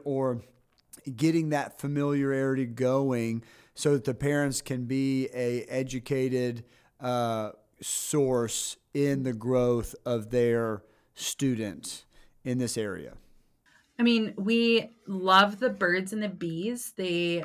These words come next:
Speaker 2: are, uh, they do a course, but it's, it's mainly teaching when your kids are really little. And so it's just starting the conversation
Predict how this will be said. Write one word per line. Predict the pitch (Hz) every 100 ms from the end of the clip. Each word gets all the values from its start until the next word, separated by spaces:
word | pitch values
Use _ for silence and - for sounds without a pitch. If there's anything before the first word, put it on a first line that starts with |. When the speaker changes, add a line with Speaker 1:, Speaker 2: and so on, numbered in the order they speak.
| -
Speaker 2:
are, | 170 170 170 170 170 170 - _ _ -
uh, | 170 151
they | 180 180
do | 202
a | 196
course, | 202 180 175 160
but | - 185
it's, | 196 190 -
it's | 196 190
mainly | 185 190 226
teaching | 226 214 196 196 185 180 165 - - - -
when | 185 196
your | 180
kids | 170 - 190 170
are |
really | 165 170 180 170
little. | 156 151 - - 156 _ - - _
And | - 196
so | 190 180 175 -
it's | 196 196
just | - 220 220
starting | - 170 165 202
the | 214
conversation | 208 196 190 190 165 170 - 226 226